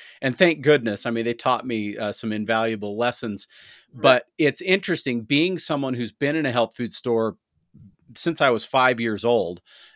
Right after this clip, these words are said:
Speaker 1: Uh, I have seen every protein powder that is a protein powder come and go. You know, I've seen all the natural deodorants come and go and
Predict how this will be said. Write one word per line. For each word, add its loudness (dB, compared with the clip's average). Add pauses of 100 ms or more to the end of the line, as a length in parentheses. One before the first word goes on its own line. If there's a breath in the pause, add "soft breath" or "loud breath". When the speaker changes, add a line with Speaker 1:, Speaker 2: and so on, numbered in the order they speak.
Speaker 1:
Uh, 4
I 4
have 2
seen -2
every -4
protein -2
powder 2
that -2
is 0
a -4
protein -4
powder -2
come -6
and -4
go. 0
You -4
know, -4
I've -6
seen -6
all 0
the -4
natural -4
deodorants -2
come -8
and -6
go -2
and -8